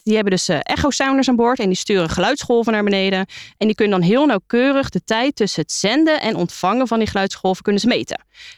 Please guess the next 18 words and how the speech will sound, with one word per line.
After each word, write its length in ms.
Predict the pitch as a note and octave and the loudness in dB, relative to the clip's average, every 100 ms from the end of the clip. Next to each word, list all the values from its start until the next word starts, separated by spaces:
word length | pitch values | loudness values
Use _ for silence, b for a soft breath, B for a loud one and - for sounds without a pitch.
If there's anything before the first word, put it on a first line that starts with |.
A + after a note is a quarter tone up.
| B | B
En 140 | - A3+ | -4 0
omdat 220 | A3 G#3 | 0 0
je 80 | F#3+ | 0
weet 200 | A3 B3 | 0 0
wat, 200 | F#3+ - | -4 -2
eh, 500 | F3 E3 F2+ E3+ E3 | 0 0 -2 -2 -2
eh, 60 | |
de 80 | F3 | -2
afsta-, 260 | - A3+ - | -2 -2 -4
of 120 | G3 | -2
hoe 220 | F#3+ G#3+ | 0 0
snel 300 | - G#3+ G3 | 0 0 0
geluid 300 | F#3+ G3 G3 | 0 -2 -2
zich 180 | - F#3 | -2 -4
beweegt 280 | F#3 F3 F3 | -2 -2 -2
door 100 | C3 | -4
het 100 | D3+ | -2
water, 420 | A3+ B3 G#3+ G#3 | -2 0 0 -2